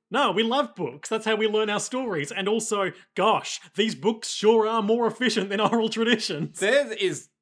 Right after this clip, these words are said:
Speaker 2: like, millions of speakers worth of knowledge here.
Speaker 1: They're really walking that season one line of dialogue back.
Speaker 2: Yeah. Well, to be fair, Cypher is
Speaker 1: Young.
Speaker 2: Yeah,
Speaker 1: And
Speaker 2: young,
Speaker 1: i-, and
Speaker 2: ambitious.
Speaker 1: idealistic.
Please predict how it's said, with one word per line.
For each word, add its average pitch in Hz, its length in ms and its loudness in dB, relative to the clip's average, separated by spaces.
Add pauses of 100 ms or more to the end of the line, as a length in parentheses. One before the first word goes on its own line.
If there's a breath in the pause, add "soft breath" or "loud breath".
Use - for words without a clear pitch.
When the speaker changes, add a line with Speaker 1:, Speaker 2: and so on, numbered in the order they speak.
(120)
Speaker 2:
like, 156 300 -4 (140)
millions 220 580 0
of 202 80 -4
speakers 214 560 -2
worth 170 240 2
of 151 100 -2
knowledge 156 380 2
here. 127 220 -4
Speaker 1:
They're 185 120 2
really 233 200 2
walking 175 380 2
that 165 220 -4
season 175 360 0
one 170 140 -4
line 170 240 2
of 151 80 0
dialogue 156 520 0
back. - 480 -4
Speaker 2:
Yeah. 165 320 0 (560 soft breath)
Well, 208 140 0
to 277 160 -4
be 240 80 -6
fair, 196 260 0
Cypher 180 540 -2
is 151 560 -4 (100)
Speaker 1:
Young. 135 540 0 (260)
Speaker 2:
Yeah, 156 200 4
Speaker 1:
And 127 180 -2
Speaker 2:
young, 151 180 -2
Speaker 1:
i-, 151 40 0
and 143 200 -4
Speaker 2:
ambitious. 147 220 0
Speaker 1:
idealistic. 156 920 0